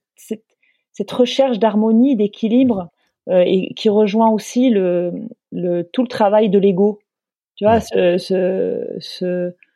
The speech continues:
Speaker 1: euh, et être en capacité, alors, ça rejoint ce que tu dis sur la vulnérabilité, mais c'est pas la vulnérabilité, c'est, c'est, c'est, c'est pour ça que j'aime beaucoup le théâtre aussi. C'est cette capacité
Speaker 2: <laughs>
Speaker 1: de, de faire le pas dans la prise de risque en se disant,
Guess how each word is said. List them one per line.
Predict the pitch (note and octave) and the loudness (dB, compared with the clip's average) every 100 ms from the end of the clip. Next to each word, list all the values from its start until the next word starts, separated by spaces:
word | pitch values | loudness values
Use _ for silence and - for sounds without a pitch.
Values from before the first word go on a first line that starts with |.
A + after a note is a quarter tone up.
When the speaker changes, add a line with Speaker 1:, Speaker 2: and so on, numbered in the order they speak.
| _ _ - - | _ _ -8 -4
Speaker 1:
euh, | G3 F3 F3 F3+ - - - | 0 0 -2 -4 -8 -10 -2
et | F#3+ | 2
être | F#3+ - | 2 2
en | G#3+ | 0
capacité, | G#3+ G#3+ G#3+ - G3+ B3+ B3+ | 0 2 0 -2 0 2 4
alors, | G3 F#3 - - - - | 4 2 -4 -16 -20 -12
ça | - F#3 | -4 0
rejoint | G3 A3 | 0 0
ce | A#3+ | -2
que | G#3 | -4
tu | G3+ | -8
dis | |
sur | G3 G3+ | -2 0
la | |
vulnérabilité, | F#3+ G3+ G3 G3 G#3 C4 | 2 0 0 0 0 0
mais | |
c'est | B3 F#3+ | 0 0
pas | B3 | 2
la | C4 | 2
vulnérabilité, | G#3 G#3+ G#3+ G3+ F#3+ G3+ A#3 | 2 0 0 0 -2 -4 -2
c'est, | A3+ F3+ E3+ _ - - _ _ _ | -2 -4 -12 _ -20 -20 _ _ _
c'est, | - G3 - - | -10 -4 -4 -6
c'est, | - G#3 | -6 -6
c'est | F#3+ | -4
pour | G#3 | -4
ça | A3+ | -2
que | B3+ | 0
j'aime | G#3+ | 0
beaucoup | G3 - | -2 -2
le | A3+ | -2
théâtre | A#3 G#3 - | 0 0 0
aussi. | G#3 - G#3 - _ _ | -6 -4 -10 -10 _ _
C'est | _ F#3+ | _ -2
cette | G#3+ G3 | -2 0
capacité | G#3+ G#3 - - - B3+ | 0 -2 -4 -4 2 2
Speaker 2:
<laughs> | |
Speaker 1:
de, | G#3 G3+ F#3+ - _ _ _ _ _ - | 4 4 2 -2 _ _ _ _ _ -10
de | F3 F3+ | -8 -8
faire | - A#3+ A#3+ | -4 2 4
le | A#3+ | 4
pas | A3+ - G#3+ B3+ E4+ - | 2 2 2 2 -2 -6
dans | F#3 | -6
la | F3+ | -6
prise | - G#3+ F#3+ | -2 -2 0
de | G3 | 2
risque | G3 C#4 - - - _ _ _ _ | 4 2 -2 -16 -20 _ _ _ _
en | F#3 F#3 | -6 -6
se | |
disant, | F#3 F#3 G#3 A#3+ C4 C4+ | -4 -2 2 4 2 0